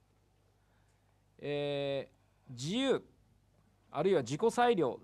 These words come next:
自主裁量みたいなものを持っていない人にとってはですね、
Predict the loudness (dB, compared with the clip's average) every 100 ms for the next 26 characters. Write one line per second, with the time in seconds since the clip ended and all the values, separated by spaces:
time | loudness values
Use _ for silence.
0 | -14 -8 -6 -4 0 2 4 2 0 -2
1 | -2 0 -2 -4 -4 -4 -4 -4 -4 -2
2 | -2 -2 -4 -4 -2 -2 -4 -6 -6 -4
3 | -4 -4 -8 -8 -4 -4